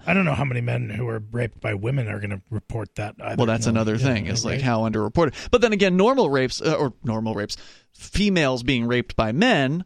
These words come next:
Speaker 2: are also supposedly unreported as well. So who knows what the actual numbers are of, of these things?
Speaker 1: Um,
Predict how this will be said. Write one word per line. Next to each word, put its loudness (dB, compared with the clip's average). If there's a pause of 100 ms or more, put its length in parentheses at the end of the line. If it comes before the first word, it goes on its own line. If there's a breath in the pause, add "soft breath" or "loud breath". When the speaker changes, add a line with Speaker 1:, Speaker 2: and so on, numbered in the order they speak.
Speaker 2:
are 2
also 0
supposedly 2
unreported -2
as -4
well. 2
So 0
who 2
knows 2
what 2
the 2
actual -2
numbers -4
are 0
of, -14
of -6
these -8
things? -4 (680 soft breath)
Speaker 1:
Um, 0